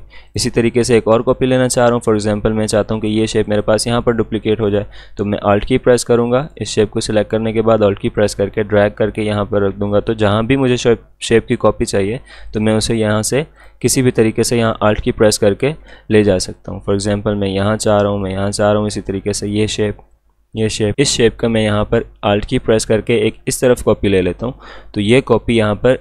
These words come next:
इस जगह से यहाँ तक एक कॉपी बन गई इस शेप की। अब मैं यहाँ इसको, इस शेप को सिलेक्ट करने के बाद कंट्रोल D प्रेस करता हूँ तो यहाँ सेम एक्शन रिपीट होता जाएगा, उसी डायरेक्शन में,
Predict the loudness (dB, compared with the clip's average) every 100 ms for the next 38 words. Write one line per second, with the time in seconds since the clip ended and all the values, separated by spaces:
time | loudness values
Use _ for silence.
0 | -2 -2 0 2 2 2 2 0 0 0
1 | -2 0 0 0 -2 -2 -2 -4 -4 -8
2 | -6 -4 -4 -4 -6 -10 -12 -18 -4 -2
3 | 2 2 4 2 2 0 -2 0 0 -2
4 | -4 -4 0 0 0 -2 0 -2 0 -2
5 | 0 0 2 2 0 -2 0 0 0 0
6 | 0 0 0 -4 -2 -6 -6 -16 _ 2
7 | 4 4 2 0 -4 -2 2 2 2 0
8 | -2 -4 -2 -2 0 2 2 0 -2 0
9 | 0 0 0 0 2 2 0 -4 -4 -2
10 | -4